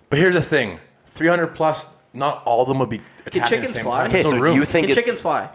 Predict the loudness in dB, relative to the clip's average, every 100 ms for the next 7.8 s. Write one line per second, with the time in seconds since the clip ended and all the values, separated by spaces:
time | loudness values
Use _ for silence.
0 | -12 -10 -10 -10 -12 -6 -4 0 0 2
1 | 0 -2 -2 -12 _ -14 -12 -10 -12 -14
2 | -18 -2 0 2 0 -2 0 0 4 2
3 | 2 2 2 2 -2 -18 _ _ _ _
4 | -12 -6 -4 -4 -2 0 2 2 0 -4
5 | -4 0 0 0 0 0 -2 -4 -2 -2
6 | -2 -2 -2 0 0 0 -6 _ -4 0
7 | 2 2 2 0 -2 0 0 0